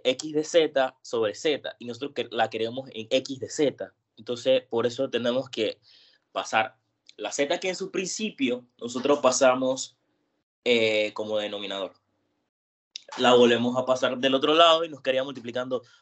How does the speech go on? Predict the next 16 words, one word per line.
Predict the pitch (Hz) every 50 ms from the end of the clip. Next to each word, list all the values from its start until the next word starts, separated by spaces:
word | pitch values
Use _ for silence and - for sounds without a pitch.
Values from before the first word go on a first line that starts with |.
| _ _ _
todos | 151 156 165
los | 165 139 -
términos | - 147 147 151 156 156 147 135
de | 117
nuestras | 117 117 117 120 110 -
fracciones | 107 110 - - 135 131 127
parciales. | 127 - 113 - - 127 110 101 101 - _ _ _ _ _ _ _ _ _ - - - - - - - - - _ _ _ _
Entonces | - - 120 123 131 135 143
continuamos. | 120 135 127 120 127 170 214 220 180 135 113 110 - - _ _ _ _
B | 113 139 156
nos | 175 196 202
quedaría | - 165 151 127 131 156 175
que | 175 160
sería | 147 - 131 135 147 160 170 - _ -
menos | - 127 123 120 120 123 -
z | - 185 190 185 - _ 202 196 196 208 -